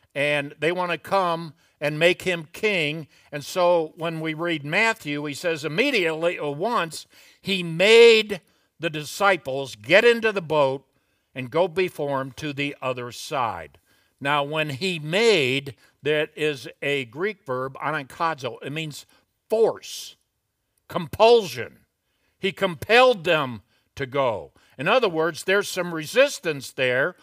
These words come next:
on the part of his disciples. That verb occurs eleven times in the New Testament, and the degree of force or compulsion you have to get from the context. But here, it's, it's clearly,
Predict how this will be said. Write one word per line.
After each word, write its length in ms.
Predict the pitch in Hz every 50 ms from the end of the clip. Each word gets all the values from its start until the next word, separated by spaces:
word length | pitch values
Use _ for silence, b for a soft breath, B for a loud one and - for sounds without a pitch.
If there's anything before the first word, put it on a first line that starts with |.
| b b b b b -
on 300 | 147 143 156 165 180 185
the 100 | 165 175
part 520 | 143 - - 170 143 135 143 165 160 _ _ -
of 220 | 139 147 143 127
his 280 | 110 143 131 127 120 -
disciples. 840 | - 147 139 - - 233 247 254 240 196 - 113 95 85 - - _ b b b b b b
That 240 | 143 143 135 120 120
verb 360 | 156 156 156 151 143 135 - -
occurs 640 | 127 113 - - 165 156 151 147 139 123 - - _ b b b b b
eleven 380 | 113 127 151 180 190 180 160
times 640 | - - 147 131 131 131 135 143 160 165 151 - - _ _ _ _ _ -
in 400 | 139 131 131 131 127 127 117 101 - _ _ _ _ -
the 100 | 120 127
New 220 | 135 135 139 131
Testament, 720 | 123 - - 143 127 123 - - - 143 147 147 143 - -
and 180 | - 123 123 123
the 80 | 120
degree 640 | 117 110 120 123 113 98 139 143 147 147 151 151 143
of 180 | 123 110 98
force 540 | - _ - 156 143 156 160 160 147 - -
or 120 | 135 113 104
compulsion 880 | - - 120 107 95 - - 147 151 151 156 139 117 127 123 120 123 - b b b b b b
you 120 | 120 131
have 220 | 139 131 131 -
to 100 | - 123
get 260 | 113 113 131 131 - -
from 180 | - 120 117
the 80 | 110 107
context. 840 | - - 151 143 131 131 127 - - 123 107 90 80 - - - _ b b b b b b
But 160 | b 151 151 139
here, 460 | 170 233 247 220 170 147 147 151 -
it's, 320 | - 160 151 139 - - - _
it's 220 | - 143 127 - -
clearly, 800 | - - - 247 277 254 208 151 123 113 104 110 123 139 131